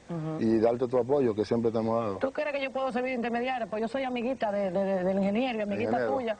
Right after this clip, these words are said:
Speaker 2: <laughs>
Speaker 1: Claro, o sea que
Speaker 2: Claro, claro.
Speaker 1: vamos a ver, entonces yo voy a hablar con el ingeniero, ¿eh? Y te prometo que te vamos a tener que venir a buscar porque nosotros necesitamos ver estas grandes estrellas en nuestro país jugando. Uno porque no quieren, entonces este quiere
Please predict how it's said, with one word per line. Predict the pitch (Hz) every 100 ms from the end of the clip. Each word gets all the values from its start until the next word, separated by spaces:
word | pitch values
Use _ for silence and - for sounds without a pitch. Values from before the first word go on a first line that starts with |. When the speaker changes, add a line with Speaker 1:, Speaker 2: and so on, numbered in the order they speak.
| -
Speaker 2:
<laughs> | -
Speaker 1:
Claro, | - 196 202 208 202 202
o | 202
sea | 226
que | 214
Speaker 2:
Claro, | 110 110
claro. | 147 107
Speaker 1:
vamos | 214 233 220
a |
ver, | 202 247
entonces | 311 285 247
yo | 262
voy | 294
a | 269
hablar | 262
con | 262 240
el |
ingeniero, | 220 208 214 175
¿eh? | 196 - -
Y | 202
te | 226
prometo | 220 214 247
que | 240
te | 233
vamos | 220 233
a |
tener | 220 214
que |
venir | 214 214
a |
buscar | 214 175
porque | 165 175 180
nosotros | 180 175 220 247 240 -
necesitamos | - 196 196 - - 262 277 208 - - -
ver | 160 262 302
estas | 247 - 269 -
grandes | 190 233 294 262 185
estrellas | 160 - 233 285 220 -
en | 185
nuestro | 165 - 170
país | - 160 160
jugando. | 160 151 170 233 269 311 - -
Uno | 294 359 269
porque | 247 254
no | 277
quieren, | - 247 240 220
entonces | 226 285 330
este | 330 -
quiere | 302 349